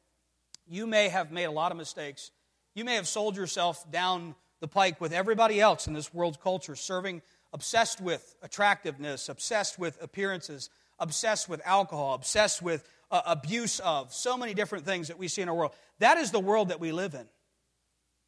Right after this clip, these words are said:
And you may have made those mistakes already in your life, but can I say this to you today? God can redeem your life from that stuff.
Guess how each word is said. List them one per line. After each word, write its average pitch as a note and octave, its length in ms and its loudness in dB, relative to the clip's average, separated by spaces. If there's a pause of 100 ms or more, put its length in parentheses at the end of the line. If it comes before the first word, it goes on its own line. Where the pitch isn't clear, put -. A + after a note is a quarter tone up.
(160)
And E3 120 -10
you C#4 140 0
may D#4+ 180 6
have A3 220 4
made G3+ 200 -2
those F#3+ 220 -4
mistakes E3 440 -6
already D3 240 -4
in D3 60 -8
your D3 120 -8
life, C#3 240 -6
but C#3+ 100 -14
can F#3 120 -10
I G3+ 80 -4
say G3 140 -8
this F3+ 180 -10
to E3+ 100 -12
you D#3+ 60 -8
today? D3 340 -6 (340)
God E3 240 2
can E3+ 160 -10
redeem D3+ 320 -6
your D3 140 -6
life C3+ 200 -6
from B2 220 -14
that A#2+ 160 -18
stuff. - 380 -20